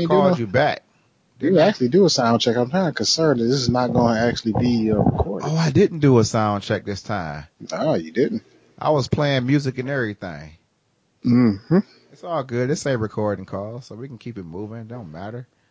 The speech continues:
Speaker 2: You know what I'm saying?
Speaker 1: All right.
Speaker 2: It don't
Speaker 1: Well, I mean, you, are you fighting in the buffet or are you not fighting in the buffet?
Speaker 2: I'm not fighting nowhere in public unless somebody disrespect my wife or kids.
Speaker 1: So you fighting in private or
Speaker 2: I
Speaker 1: you
Speaker 2: mean, I
Speaker 1: like
Speaker 2: guess
Speaker 1: ca-, a
Speaker 2: I'm not
Speaker 1: cage
Speaker 2: fighting,
Speaker 1: fighter?
Speaker 2: period, if that's the, if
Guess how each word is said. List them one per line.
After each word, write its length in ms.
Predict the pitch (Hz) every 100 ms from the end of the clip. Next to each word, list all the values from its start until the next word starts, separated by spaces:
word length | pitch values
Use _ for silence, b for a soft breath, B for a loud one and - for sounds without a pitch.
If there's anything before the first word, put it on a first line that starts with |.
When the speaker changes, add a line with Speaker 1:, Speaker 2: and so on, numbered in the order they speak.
| _ -
Speaker 2:
You 60 | -
know 220 | 110 131
what 100 | -
I'm 80 | 104
saying? 120 | 135 123
Speaker 1:
All 80 |
right. 140 | 107 113 - B B
Speaker 2:
It 80 | B
don't 180 | - 156
Speaker 1:
Well, 140 | 156 180
I 40 |
mean, 100 | 208
you, 380 | 285 330 147 139
are 100 | 147
you 180 | 202 320
fighting 320 | - 262 262
in 60 | 254
the 60 |
buffet 440 | 240 240 254 247 240
or 40 |
are 40 | 185
you 120 | 196
not 220 | 185 165
fighting 260 | - 127 104
in 40 |
the 60 | 104
buffet? 480 | 95 98 - 82 - - _ -
Speaker 2:
I'm 140 | -
not 200 | 208 131
fighting 420 | - 139 117 104
nowhere 420 | 101 113 90 76 78
in 60 |
public 480 | - 85 78 76 67 _ _ _ _ _ _
unless 340 | 76 90 107
somebody 360 | - 113 107 98
disrespect 680 | 80 110 - 87 - 107 92
my 160 | 92 90
wife 340 | 76 104 95
or 100 | 82
kids. 640 | - 104 104 76 - - _ - -
Speaker 1:
So 100 | 139
you 140 | 180
fighting 320 | 180 165 117
in 100 | 98
private 520 | - 165 254 285 277
or 440 | 156 107 98 90 - b b b b b _ _ _ _ _ _ _ -
Speaker 2:
I 40 |
Speaker 1:
you 60 | 113
Speaker 2:
mean, 100 | 117
I 60 |
Speaker 1:
like 100 | 92
Speaker 2:
guess 240 | 107 147 135
Speaker 1:
ca-, 60 |
a 40 | 107
Speaker 2:
I'm 60 | 113
not 100 | 131
Speaker 1:
cage 200 | 175 208
Speaker 2:
fighting, 260 | 123 220
Speaker 1:
fighter? 160 | 247 302
Speaker 2:
period, 440 | 139 117 95 82
if 80 | 85
that's 220 | 98 98
the, 220 | - 85
if 60 | 82